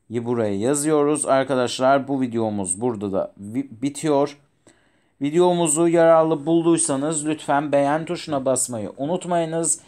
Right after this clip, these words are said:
Şimdiye kadar kanalımıza abone olmamışsanız, e, abone ol butonuna basıp, e, yanındaki zil işaretini de tıklayabilirsiniz. Böylelikle yüklediğim her videodan haberiniz olabilir arkadaşlar.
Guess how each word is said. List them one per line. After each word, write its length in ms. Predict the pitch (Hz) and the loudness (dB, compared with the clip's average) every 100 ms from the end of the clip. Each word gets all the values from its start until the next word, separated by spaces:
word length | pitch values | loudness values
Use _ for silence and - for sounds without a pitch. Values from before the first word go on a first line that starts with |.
| _ - - | _ -20 -10
Şimdiye 440 | 170 180 170 160 | -6 -2 2 2
kadar 360 | 160 147 151 156 | 4 4 4 2
kanalımıza 520 | 151 147 143 131 123 | 0 0 0 0 2
abone 340 | 131 135 131 | 2 2 -2
olmamışsanız, 1120 | 98 156 185 180 170 165 - 156 160 175 - - _ _ _ _ - | 0 0 0 0 -2 -4 -2 -2 -2 -2 -2 -6 _ _ _ _ -4
e, 40 | 127 135 135 135 135 131 | 2 4 6 6 6 4
abone 460 | - 151 156 160 170 | 4 2 2 0 0
ol 340 | 127 143 139 135 131 | 2 0 0 -6 -16
butonuna 760 | 117 131 143 151 135 123 107 107 | -8 -8 -2 -2 0 -2 -2 2
basıp, 520 | 190 190 190 190 - _ _ _ _ _ | 2 2 0 -2 -12 _ _ _ _ _
e, 120 | 123 | -6
yanındaki 600 | 143 156 160 156 151 147 | 0 0 0 0 -2 -2
zil 260 | 127 151 143 | 0 0 0
işaretini 800 | 131 147 127 120 117 127 110 104 | -2 0 2 2 -2 -6 -6 -6
de 140 | 104 | -6
tıklayabilirsiniz. 960 | 160 147 175 165 156 165 165 165 151 147 | -8 -2 2 2 0 -4 -4 -6 -6 -2
Böylelikle 540 | 151 147 139 131 131 | 0 0 -4 -6 -4
yüklediğim 840 | 143 139 143 139 131 139 139 135 | -4 -6 -4 -4 -4 -4 -4 -6
her 400 | 120 139 147 156 | -8 -2 0 0
videodan 600 | 143 131 131 120 127 151 | -2 -2 -2 0 0 0
haberiniz 600 | 147 135 123 117 113 98 | -2 -2 0 -2 -2 -4
olabilir 520 | - 127 120 104 123 127 | -2 0 0 0 0 2
arkadaşlar. 880 | 127 139 147 147 147 160 175 175 | 2 2 2 0 0 2 2 0